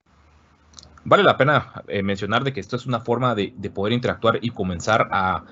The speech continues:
hacernos una idea, por ejemplo, cuando podamos tomar este tema con nuestros alumnos, de cuál es, eh, su nivel o cuál es su comprensión espacial. Poder ver una figura, eh, si,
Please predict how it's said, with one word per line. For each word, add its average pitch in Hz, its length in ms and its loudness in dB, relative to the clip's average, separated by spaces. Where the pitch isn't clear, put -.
hacernos 120 520 -2
una 120 160 -2
idea, 110 420 0
por 95 140 -6
ejemplo, 104 260 -6
cuando 82 320 -4
podamos 104 300 2
tomar 101 240 0
este 104 160 -4
tema 107 260 0
con 90 140 -4
nuestros 127 280 -4
alumnos, 123 460 -2
de 104 180 -2
cuál 135 280 4
es, 139 260 0
eh, 110 180 2
su 107 140 -4
nivel 107 340 2
o - 100 -4
cuál 120 200 4
es 127 80 0
su 135 140 -2
comprensión 107 760 -2
espacial. - 540 -2
Poder 110 240 4
ver 120 180 4
una 127 160 2
figura, 110 540 0
eh, 82 220 -6
si, - 280 -18